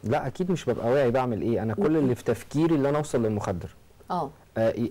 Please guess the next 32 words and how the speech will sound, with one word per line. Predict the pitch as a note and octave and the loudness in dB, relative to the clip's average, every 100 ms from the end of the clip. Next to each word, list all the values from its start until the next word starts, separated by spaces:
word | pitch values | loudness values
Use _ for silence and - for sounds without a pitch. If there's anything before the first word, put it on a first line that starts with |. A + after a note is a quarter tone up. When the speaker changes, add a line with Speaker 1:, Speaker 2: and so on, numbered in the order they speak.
| - | 0
Speaker 1:
أوصل | D3+ D#3+ D#3+ | 0 2 2
إزاي | C3 G#2+ C#3 B2 | 2 2 2 4
أو | A2 G#2+ | 2 0
أجيب، | A2 D3+ C#3 | 2 0 2
أجيب | C3+ A#2 G2 G#2+ A#2+ D3+ | 2 4 4 0 0 0
المخدر | D3 B2 C#3+ C#3 B2 | 0 0 -2 0 0
إزاي | G#2 A#2 | 2 2
أو | F#2+ | 2
أجيب | G2 C3 | 2 -2
فلوسه | - B2+ E3 C#3 | 0 0 0 0
إزاي، | A2+ C#3 F#3 - - F#3+ | 2 2 2 -2 -10 -4
ما، | A#2 A2+ | 0 0
ما، | G#2 A2 G2+ | 0 -2 -2
ما | F#2+ | -2
بفكرش | G#2+ G#2+ A#2 - C3 | -2 -2 -2 -2 -4
فيها. | - A2 G2 - - G3 | -4 -4 -4 -6 -6 0
Speaker 2:
مم. | F#3+ E3 - | 0 0 -6
Speaker 1:
بس | G#2 - | -6 -2
المهم | A#2 B2 D#3+ | 0 2 2
اللي | D3+ | 2
أنا | D3+ | 2
أوصل. | C3+ - F2 - - - - - | 0 -2 -8 -10 -18 -20 -20 -6
آه، | G#2+ A2+ | 2 4
لو | A#2+ C3 | 4 4
هسرق، | B2 C#3+ C#3 C#3+ B2 | 2 0 0 0 0
لو | A#2 A2+ | 0 0
هكدب | A2 B2 C#3 B2+ A#2+ | 2 2 0 2 2
على | A2 | 2
حد، | G#2+ E3 E3 | 0 0 2
لو | B2 A2+ G#2+ | 4 4 4
هنصب، | A2+ D#3 D3 D3+ | 2 0 0 0
لو | B2+ | 2